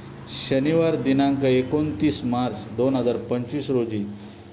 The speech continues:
शहापूर पोलीस स्टेशनचे वरिष्ठ पोलीस निरीक्षक जितेंद्रजी ठाकूर यांची भेट घेऊन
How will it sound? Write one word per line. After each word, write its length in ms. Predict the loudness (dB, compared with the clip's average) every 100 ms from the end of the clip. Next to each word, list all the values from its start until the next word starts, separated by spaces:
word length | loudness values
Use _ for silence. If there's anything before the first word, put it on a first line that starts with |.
| -6
शहापूर 420 | -2 -2 0 0
पोलीस 340 | 2 0 0 0
स्टेशनचे 460 | -2 0 0 2
वरिष्ठ 480 | 4 4 2 0 0
पोलीस 400 | 0 2 2 0
निरीक्षक 460 | 0 0 0 0 -2 -2 -8 -12 -14 -14 -12 -6 -2
जितेंद्रजी 640 | 0 2 2 2 2 0
ठाकूर 500 | -2 -4 -2 0 0 -2 -8 -10 -8 0
यांची 340 | 2 2 0 0
भेट 380 | 2 2 4
घेऊन 260 | 4 4